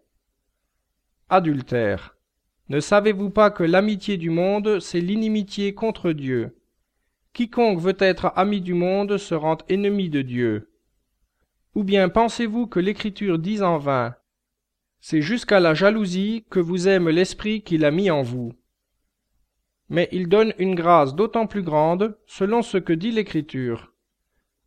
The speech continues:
Dieu résiste aux orgueilleux, et il accorde sa grâce aux humbles. Soumettez-vous donc à Dieu, résistez au diable, et il s'enfuira de vous.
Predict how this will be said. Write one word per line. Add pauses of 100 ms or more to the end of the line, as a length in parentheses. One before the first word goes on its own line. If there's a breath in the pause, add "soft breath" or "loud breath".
(140)
Dieu
résiste
aux
orgueilleux, (400)
et
il
accorde
sa
grâce
aux
humbles. (1040)
Soumettez-vous
donc
à
Dieu, (380)
résistez
au
diable, (160)
et
il
s'enfuira
de
vous.